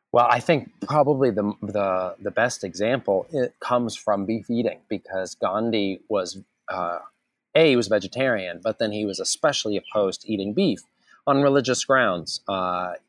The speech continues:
and, and yet, uh, he very clearly tells his followers that it would be an abomination to physically prevent someone else, whether they be Muslim or Christian or even Hindu,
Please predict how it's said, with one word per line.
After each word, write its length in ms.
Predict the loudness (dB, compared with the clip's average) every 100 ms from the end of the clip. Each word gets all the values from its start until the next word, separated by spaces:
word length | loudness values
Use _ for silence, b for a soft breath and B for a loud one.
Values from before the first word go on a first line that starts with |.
| _
and, 380 | -2 0 -2 -6 _ _ _ _ _ _ _
and 240 | -2 0 0
yet, 420 | 2 4 2 -2 _ _ _ _ _ -14 -6
uh, 140 | -6
he 200 | -2 -2
very 480 | 0 0 2 2 0 _ _ _
clearly 680 | -12 -2 2 4 6 6 4
tells 460 | 0 0 4 4 4
his 180 | -4 -2
followers 760 | 2 4 4 2 0 -2 -4 -2
that 160 | 0 0
it 140 | -2
would 200 | -4 -2
be 340 | 0 2 2
an 140 | 0 -2
abomination 920 | -2 -2 -4 0 0 0 -2 -4 -6 _ _ _ _
to 200 | -4 -2
physically 720 | 0 0 2 0 -2 -2 -2 -4
prevent 720 | -6 -4 2 2 2 -2 -20 _
someone 400 | -4 -2 0 2
else, 520 | 2 2 -2 -8 -12 -14 _
whether 240 | 2 4 4
they 120 | 2
be 100 | 2
Muslim 500 | 0 -2 0 0 0
or 100 | -4
Christian 640 | -2 -2 0 0 0 -2 -2
or 400 | 4 6 6 4
even 220 | 0 0 2
Hindu, 420 | 2 4 2